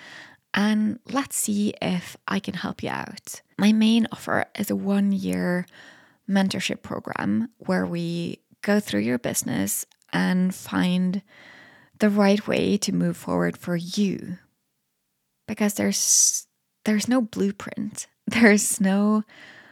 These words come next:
do this and everything else will fall into place. You have to do the right thing for you and for your business. And we can figure out what that is together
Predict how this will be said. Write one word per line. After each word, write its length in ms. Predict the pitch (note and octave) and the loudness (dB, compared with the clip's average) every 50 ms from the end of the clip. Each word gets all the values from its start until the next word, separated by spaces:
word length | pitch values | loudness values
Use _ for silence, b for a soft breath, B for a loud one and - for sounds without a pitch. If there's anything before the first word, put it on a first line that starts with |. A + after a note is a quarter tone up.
| B B B B B B B B _ _ - - | B B B B B B B B _ _ -8 0
do 200 | - G#3+ G#3+ G#3 | 4 4 6 6
this 340 | G3 F3+ F3+ G3 G3 - - | 6 4 2 2 2 0 0
and 140 | - F3 | 2 2
everything 340 | - E3 F3 F#3+ F#3+ G#3 G3 | 2 2 2 0 0 2 2
else 300 | E3+ - E3 E3+ - - | 4 4 4 2 0 -2
will 180 | - D#3+ E3 F3 | -4 -4 -4 -4
fall 240 | - - F#3+ F#3 F#3+ | -4 -2 0 2 2
into 180 | F#3+ F#3+ - | 2 0 -2
place. 600 | G#3 - - G3 - - A3 G#3 G#3 - - - - - _ _ - | -6 -4 -4 -2 -2 -2 -2 -4 -4 -4 -6 -6 -8 -12 _ _ -10
You 180 | - F#3+ G#3 G#3+ | -4 0 2 2
have 220 | G#3 A3+ A3+ - | 2 0 -2 -4
to 100 | - A#3 | -4 -4
do 180 | G3+ G3 G3 F#3+ | -2 -2 -2 -2
the 120 | F#3+ F#3+ | -2 -2
right 240 | F#3 F#3 F3 F3+ F#3 _ | -2 -2 -2 -2 -4 _
thing 260 | - - E3+ F3 F3+ | -4 -2 -2 -2 -4
for 380 | F#3+ - - - - - - - - | -6 -6 -6 -4 -2 -2 -4 -4 -8
you 420 | - F#3 F#3+ G3 G#3 A3+ A#3+ A#3 - - | -8 -6 -2 -2 0 0 0 0 -2 -4
and 140 | F3+ F3+ | -6 -6
for 120 | - - - | -6 -6 -8
your 300 | F3 F3+ F3+ F3+ F#3 F#3 | -6 -4 -4 -2 -2 -2
business. 720 | F#3 - - - - - - - - G#3 A3 - - B B B B B B B B B B _ - | -4 -6 -8 -10 -10 -12 -10 -10 -8 -8 -8 -8 -10 B B B B B B B B B B _ -2
And 340 | F#3+ F#3+ G3 G3 F#3+ G#3 A#3+ - _ _ _ - | 0 2 2 2 0 -2 -4 -8 _ _ _ -4
we 140 | A3 A3+ | -2 0
can 400 | A#3 - C4 B3+ B3+ B3 B3+ B3 - | 0 2 2 2 4 2 2 0 -2
figure 280 | - - - G#3+ - G3 | -4 -6 -6 -4 -2 -2
out 340 | D3+ E3+ F3 - - - - | 0 0 0 -2 -4 -8 -6
what 260 | - E3 F3+ F3 - | -4 -2 -2 -4 -4
that 220 | - - - - | -6 -8 -6 -6
is 200 | - F#3 G3+ - | -4 -4 -4 -4
together 580 | - - - G3 G3 F#3+ G3 G#3+ A#3+ D4 E4 | -6 -6 -8 -6 -6 -4 -4 -4 -4 -4 -6